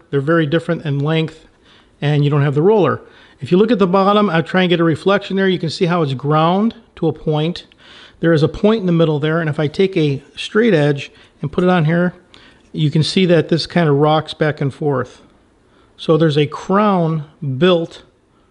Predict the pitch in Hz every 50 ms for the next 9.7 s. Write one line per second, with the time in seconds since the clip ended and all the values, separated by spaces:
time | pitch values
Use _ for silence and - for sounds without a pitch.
0 | _ _ _ - 156 156 175 190 202 190 208 190 185 - 170 165 156 143 170 170
1 | 180 190 196 190 180 190 185 - 180 170 165 165 - - 151 151 151 - - -
2 | - - - - - 170 160 165 156 - - - - 233 240 247 240 226 190 185
3 | 185 175 165 160 170 185 185 180 175 160 151 156 147 147 143 143 151 165 185 180
4 | 175 180 156 156 139 165 170 170 170 165 156 151 147 151 160 175 190 190 175 151
5 | 139 143 139 - - - _ - - 156 143 180 175 - - 180 175 - - 170
6 | 160 151 156 165 175 170 170 - 165 156 151 143 - - - - _ _ _ _
7 | _ _ - 214 220 214 - - 185 175 175 170 170 151 151 143 - _ _ _
8 | _ _ _ _ - 147 160 151 151 151 165 170 170 - 170 165 156 147 - -
9 | - _ _ - - 175 165 165 156 151 147 151 147 -